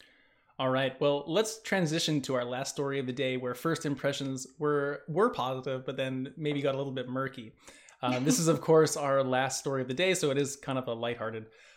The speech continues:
Speaker 1: um, sort of funny story, um, which is about today, Nier Automata,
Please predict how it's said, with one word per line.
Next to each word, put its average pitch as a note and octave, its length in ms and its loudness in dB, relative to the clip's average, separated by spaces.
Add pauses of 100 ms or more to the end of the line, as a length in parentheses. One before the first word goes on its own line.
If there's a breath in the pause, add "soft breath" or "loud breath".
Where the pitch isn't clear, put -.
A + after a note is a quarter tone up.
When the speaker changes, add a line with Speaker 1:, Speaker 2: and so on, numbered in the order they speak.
(220 soft breath)
Speaker 1:
um, A2 340 -4
sort C3 180 -2
of B2 80 -4
funny C3+ 260 0
story, A#2 480 -4
um, B2+ 360 -4
which E3+ 180 0
is F3+ 140 2
about F#3+ 380 2
today, D#3+ 400 2
Nier D3+ 460 0
Automata, C3 720 -2